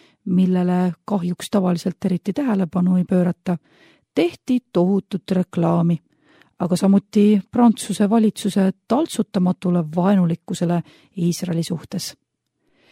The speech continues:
Niisiis, kuna ma pidin minema Pariisi, pani meie Rooma saadik Amiel Nayar ette teha seda, mida tema sõbrad Vatikanis olid talle korduvalt soovitanud: kohtuda paavstiga.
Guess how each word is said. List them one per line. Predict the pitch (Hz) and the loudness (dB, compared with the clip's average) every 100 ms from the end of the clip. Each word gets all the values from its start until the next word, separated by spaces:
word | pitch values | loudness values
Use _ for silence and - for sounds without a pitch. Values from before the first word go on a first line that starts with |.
| _ _ _ | _ _ _
Niisiis, | 185 220 196 180 - - _ _ | 0 0 2 -4 -8 -14 _ _
kuna | - 190 190 | -2 0 0
ma | 190 | 0
pidin | 208 196 196 | -2 0 0
minema | 208 196 196 | 2 0 0
Pariisi, | 208 294 285 - 202 185 _ _ _ - | -2 -2 -4 -4 -4 -4 _ _ _ -4
pani | 285 349 | -4 2
meie | 277 247 233 | 2 4 2
Rooma | 196 185 190 202 | 2 2 2 0
saadik | 202 185 - 185 _ - - | 0 -2 -2 -8 _ -16 -2
Amiel | 196 185 190 202 180 | 2 4 6 4 4
Nayar | 175 185 240 294 185 170 _ - - - | 2 4 2 2 0 -2 _ -20 -20 -4
ette | 254 - 226 | -2 0 0
teha | 254 247 | 2 2
seda, | 208 302 220 196 175 | 0 0 2 2 2
mida | 180 185 | 0 0
tema | 185 180 | 0 0
sõbrad | 180 226 196 185 - | 2 0 0 0 0
Vatikanis | 277 - 190 180 175 - | -2 -2 -4 0 -2 0
olid | 180 170 | -2 -2
talle | 190 165 165 | -4 -4 -4
korduvalt | - 208 269 - 170 175 | -2 -2 0 -2 -2 -2
soovitanud: | - - 165 165 - 165 165 - - _ _ _ _ _ _ | -4 -4 -2 -2 -4 -4 -4 -6 -20 _ _ _ _ _ _
kohtuda | - 185 - 175 196 190 - | -10 -8 -6 -2 0 -2 -4
paavstiga. | 247 - - 170 170 | -4 -4 -8 -6 -6